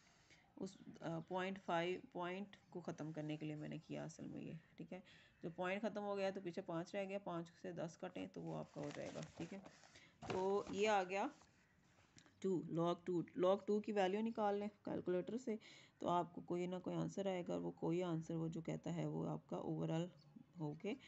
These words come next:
आपका पॉइंट सिक्स नाइन थ्री के आता है। That means आपकी half life of first order is point six nine three over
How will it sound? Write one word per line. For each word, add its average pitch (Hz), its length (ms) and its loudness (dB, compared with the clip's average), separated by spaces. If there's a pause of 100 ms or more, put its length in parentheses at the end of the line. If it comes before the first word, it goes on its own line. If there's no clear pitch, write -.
(320)
आपका 156 380 0
पॉइंट 160 500 -2
सिक्स - 420 -8
नाइन 160 200 -2
थ्री 156 240 -2
के 160 300 -4
आता - 220 -8
है। - 200 -12 (540)
That 202 240 8
means 185 380 0
आपकी 175 420 2
half 170 260 4
life 190 300 2
of 165 220 -2
first 165 280 0
order 156 320 2
is 233 180 -8
point 160 200 2 (360)
six - 200 -8
nine 156 240 0 (140)
three 160 400 -2
over 156 200 -2